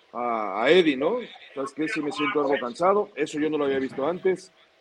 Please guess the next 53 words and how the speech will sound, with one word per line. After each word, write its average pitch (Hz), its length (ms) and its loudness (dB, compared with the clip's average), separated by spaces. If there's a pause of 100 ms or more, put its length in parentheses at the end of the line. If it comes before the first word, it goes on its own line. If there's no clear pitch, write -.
Eh, 110 760 2
el 117 180 -2
tema 160 240 4
de 151 180 8
trabajar 143 460 2
mucho 160 220 0
más 165 160 0
fuerte 208 260 4 (540)
y, 170 80 -6
y, 180 200 -6
y - 20 -2
no 196 500 2 (100)
quizá 247 280 2
enfocarse 220 460 4
en 202 80 0
esa 202 120 -2
estrategia 202 540 0
de, 185 180 2 (680)
de 147 120 2
querer 160 340 2
lastimar 180 400 2
los 180 160 2
brazos, 147 400 2
¿no? 180 120 -4
Que - 120 -2
fue - 160 6
lo 202 80 8
que - 140 4
le 151 80 4
dio 160 120 6 (160)
muy 220 200 6
buen 226 160 6
resultado 175 480 0
contra 294 280 4
Carlos 262 400 4
Smith. 294 920 2
Pero 147 260 6
no 180 260 2
eso, 190 200 2
estar 185 340 -2
preparado 190 460 2
para 143 220 0
un 147 240 -6
buen 190 260 2
boxeador 156 540 0
como 139 160 -6
es 143 100 -6
Dimitri 135 320 -12
Bivol. 160 320 0
Yo 175 100 -2
creo 165 160 -2
que 165 100 -6
también 147 420 -2